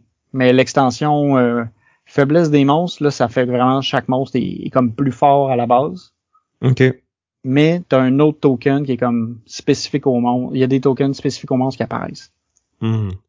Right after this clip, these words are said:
Speaker 1: Puis là, c'est quand tu vas chercher cette faiblesse-là, en arrière de la carte du monstre, il est écrit, « Ah, ben là, euh, si t'as ce token-là, ben, il fera pas son attaque spéciale. » Ou, euh, «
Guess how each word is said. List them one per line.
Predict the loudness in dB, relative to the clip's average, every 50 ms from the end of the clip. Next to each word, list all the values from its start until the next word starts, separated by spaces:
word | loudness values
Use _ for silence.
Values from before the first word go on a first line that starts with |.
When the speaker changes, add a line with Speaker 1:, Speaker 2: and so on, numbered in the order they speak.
| _ _ _ _ _ _ _ _ _ _ -10
Speaker 1:
Puis | -2 2
là, | 4 4 4 4 2 0 0 -2 -4
c'est | -6 -2
quand | 0 2 2
tu | 2 2 0
vas | 0
chercher | 0 0 -4 -4 -4
cette | -6 -6 -4 -2
faiblesse-là, | 0 2 4 2 2 2 0 0 2 2 2 2 0 0
en | 0 2 2 4
arrière | 4 4 4 2 2
de | 2
la | 0 0
carte | 0 -2 -2 -2
du | -4 -4
monstre, | -2 -2 -2 -2 -4
il | -6
est | -6 -6
écrit, « | -8 -8 -6 -2 0 2 2 2 2 0 -4 _ _ _ _ _ _ _ 0
Ah, | 2 2 4 4
ben | 2 2
là, | 2 2
euh, | 2 2 2 0 0 -2 -4 -6 -8 -10 -12
si | -12 -10 -4 -2
t'as | 0 0
ce | 0 2
token-là, | 0 0 2 2 2 2 4 4 4 4 4 2 2 2
ben, | 2 2 0 0 -2 -6 -10 _ _ _ _ _ _ _ _ _ _ _ _ _ _ _ _ _ _
il | -6 -6
fera | -4 -2 0 0 0
pas | 0 0 -2
son | 0 -2 -2 -2
attaque | -2 -2 -2 -4
spéciale. » | -4 -4 -6 -6 -6 -4 -6 -6 -6 -6 -10 -16 -18 -14 _
Ou, | -6 -4 -2 0 2 2 4
euh, « | 4 4 2 2 0 -4